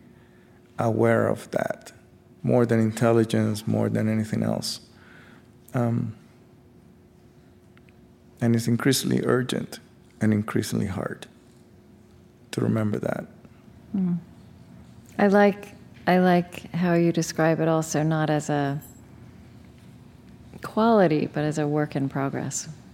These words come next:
Speaker 1: Yeah, it i-, it is a work in progress. It's, um, this morning I,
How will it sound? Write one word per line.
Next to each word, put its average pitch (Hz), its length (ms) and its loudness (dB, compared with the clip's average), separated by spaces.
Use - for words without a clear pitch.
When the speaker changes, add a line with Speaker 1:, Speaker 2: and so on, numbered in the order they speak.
Speaker 1:
Yeah, 123 320 2
it 139 140 4
i-, 143 240 2
it 143 80 4
is 156 140 2
a 135 80 2
work 113 280 0
in 113 120 -2
progress. - 500 -2
It's, - 300 -6
um, 107 300 -6
this 123 200 0
morning 123 340 4
I, 113 360 0